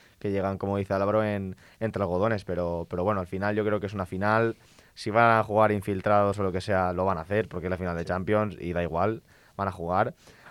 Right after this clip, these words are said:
Speaker 1: Así que nada, espere-, yo solo espero que sea un buen partido y, y que gane el mejor.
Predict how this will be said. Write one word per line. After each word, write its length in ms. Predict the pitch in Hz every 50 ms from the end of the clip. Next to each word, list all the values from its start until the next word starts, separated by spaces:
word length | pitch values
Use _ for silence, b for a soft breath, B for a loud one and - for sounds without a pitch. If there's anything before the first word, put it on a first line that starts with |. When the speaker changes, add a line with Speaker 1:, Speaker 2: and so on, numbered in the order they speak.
| B B
Speaker 1:
Así 240 | - 98 95 98 92
que 80 | - 95
nada, 180 | 95 92 90
espere-, 400 | 87 87 - 95 92 92 92 95 101
yo 200 | 104 110 113 113
solo 380 | - 123 110 107 107 107 110
espero 280 | 107 - 110 104 107 98
que 80 | 98 98
sea 140 | - 107
un 80 | 98 101
buen 160 | 104 104 95
partido 540 | - 101 95 90 127 139 156 165 170 165 151
y, 480 | - 101 104 98 95 90 87 85 85 -
y 100 | - 90
que 120 | - - 92
gane 160 | 87 90 85
el 60 | 78
mejor. 260 | 78 78 - 90 87